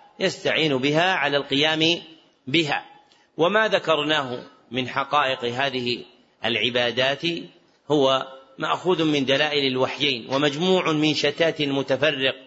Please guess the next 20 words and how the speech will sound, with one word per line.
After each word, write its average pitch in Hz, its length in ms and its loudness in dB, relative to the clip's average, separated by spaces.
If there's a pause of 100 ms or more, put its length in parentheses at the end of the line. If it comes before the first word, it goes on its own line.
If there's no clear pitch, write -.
(380)
من 131 120 -2
كلام 139 340 0
أبي 123 200 0
العباس 123 460 -2
بن 123 200 -6
تيمية 127 520 0 (320)
وتلميذه 135 720 0
أبي 123 180 -2
عبد 113 200 -2
الله 127 400 0 (440)
ابن 127 200 -2
القيم 127 580 -2
رحمهم 127 540 -2
الله 139 520 0 (320)
تعالى، 131 520 2 (260)
وبيانه 147 600 0
إن 127 140 -8
شاء 123 200 -2
الله 131 300 0
تعالى 147 460 0